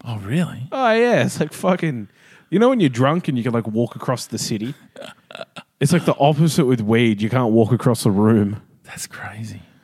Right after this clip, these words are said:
Speaker 2: It's stoned and they're like, "It's just across the street." You're like,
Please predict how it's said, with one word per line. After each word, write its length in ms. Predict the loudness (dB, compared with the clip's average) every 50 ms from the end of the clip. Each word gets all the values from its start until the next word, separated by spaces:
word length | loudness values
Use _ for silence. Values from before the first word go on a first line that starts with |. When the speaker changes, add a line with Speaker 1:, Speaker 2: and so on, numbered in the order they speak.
| _ _ _ _ _ _
Speaker 2:
It's 140 | _ -10 -8
stoned 480 | -8 -6 -2 0 2 2 2 2 0 0
and 180 | -2 -2 -2
they're 80 | -2 -2
like, 180 | -2 -2 -4 -6
"It's 180 | -8 -10 -10 -4
just 220 | -4 -4 -2 -2
across 300 | -4 -2 0 0 0 0 -2
the 60 | -6
street." 440 | -6 -6 -4 0 2 2 2 0 0 -2
You're 140 | -2 0
like, 280 | 2 2 0 0 -2 -8